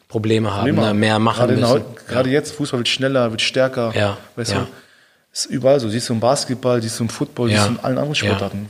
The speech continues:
Speaker 2: Warum werden immer wieder neue Ra-, Weltrekorde gebrochen?
Speaker 1: Ja.
Speaker 2: Weißt du? Es
Speaker 1: Ja.
Speaker 2: entwickelt sich alles weiter.
Speaker 1: Ja.
Speaker 2: Weißt du?
Speaker 1: Zweitausendsechs war dann der Moment, wo du gewechselt bist, ne? Wo du dann also auch wirklich zu einem großen Verein gekommen bist, richtig?
Speaker 2: Ja,
Speaker 1: Ja.
Speaker 2: stimmt, nach zum H S V.
Speaker 1: Genau.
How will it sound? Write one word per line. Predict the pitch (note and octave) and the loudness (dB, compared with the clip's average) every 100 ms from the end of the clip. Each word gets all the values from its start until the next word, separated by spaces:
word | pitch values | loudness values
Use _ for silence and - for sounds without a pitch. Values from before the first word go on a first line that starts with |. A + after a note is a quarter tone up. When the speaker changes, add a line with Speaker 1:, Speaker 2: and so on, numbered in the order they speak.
| A2 | -14
Speaker 2:
Warum | A2 | -8
werden | A#2 C3 | -4 0
immer | B2+ | 0
wieder | B2 | 2
neue | B2 B2+ | 4 2
Ra-, | A#2 B2+ A#2 | 0 -2 2
Weltrekorde | C#3 C3+ A2+ A2+ | 2 0 -4 -4
gebrochen? | G#2+ G2+ G2+ G#2+ | -4 -6 -6 0
Speaker 1:
Ja. | G#2 G2+ - _ - | 0 0 -10 _ -14
Speaker 2:
Weißt | A2 | -8
du? | D#3+ | -6
Es | C3+ | -4
Speaker 1:
Ja. | - | -2
Speaker 2:
entwickelt | A2 C#3 C3 | 0 0 0
sich | - | 0
alles | E3+ - | -2 -2
weiter. | D#3 A2 G2+ | -2 -4 -4
Speaker 1:
Ja. | G#2 F#2+ - _ _ | -4 -4 -8 _ _
Speaker 2:
Weißt | - - | -16 -12
du? | F2 - _ _ | -12 -14 _ _
Speaker 1:
Zweitausendsechs | - - D3+ E3 E3 D#3 B2+ C#3 - - | -6 0 2 2 0 -2 0 -2 -2 0
war | C#3 | 2
dann | C#3 C3+ | 2 0
der | C3 | 0
Moment, | C3 A#2+ C#3 F3 C3+ | 0 0 0 -2 0
wo | C#3 | 0
du | C3 C#3 C#3 C#3 C#3 - - - _ _ _ _ | 0 -2 0 -2 -4 -12 -20 -20 _ _ _ _
gewechselt | C3+ A#2+ A#2+ - G2+ - | 0 0 0 -2 -4 -4
bist, | G2 - | -8 -4
ne? | A#2 A2 | -4 -2
Wo | |
du | A#2 | -2
dann | A2+ A#2 A#2 A2+ | 0 0 0 -2
also | A#2 A#2 A2+ | -4 -4 -2
auch | A2 G#2+ | -2 -2
wirklich | C3 A#2 - | -2 -2 -4
zu | - | 0
einem | A#2+ A2+ | 0 0
großen | - B2 B2 C3+ | 2 2 2 0
Verein | A#2+ B2 A2 G#2 G#2+ | -2 -2 -2 -2 -4
gekommen | G2+ - F#2+ | -6 -6 -6
bist, | F#2+ - - | -6 -6 -4
richtig? | A2+ A#2+ C3+ - - _ | -2 -2 -2 -6 -12 _
Speaker 2:
Ja, | - G#2+ G#2 | -10 -8 -6
Speaker 1:
Ja. | |
Speaker 2:
stimmt, | - - D3 | -6 -4 -4
nach | B2 | -6
zum | - B2 A2+ | -6 -8 -6
H | |
S | B2 - | -6 -2
V. | C#3+ F#3+ F#3+ | -2 -2 -4
Speaker 1:
Genau. | - G#2 G2+ F#2+ | -4 -2 -4 -8